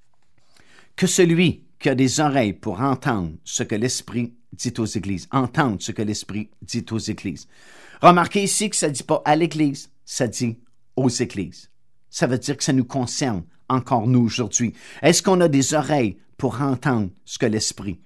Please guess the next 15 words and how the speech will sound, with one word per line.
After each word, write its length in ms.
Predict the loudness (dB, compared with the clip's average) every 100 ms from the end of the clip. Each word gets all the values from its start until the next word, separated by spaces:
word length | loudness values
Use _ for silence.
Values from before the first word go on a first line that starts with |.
| -20
dit 280 | -12 -6 -4 -2
aux 100 | -4
églises ? 480 | -4 -6 -6 -8 -14 -20 -20 -14
Celui 360 | 0 2 4 2
qui 100 | 0
vaincra, 520 | 0 0 0 -2 -2 -8 -20 -20 -10
je 140 | 0
lui 180 | 2 4
donnerai 400 | 4 4 4 4
à 80 | 4
manger 540 | 4 2 2 2 0 -4 -20 -20 -10
de 120 | -6
l'arbre 600 | -2 4 4 4 -2 0
de 100 | 0
vie 360 | 2 4 2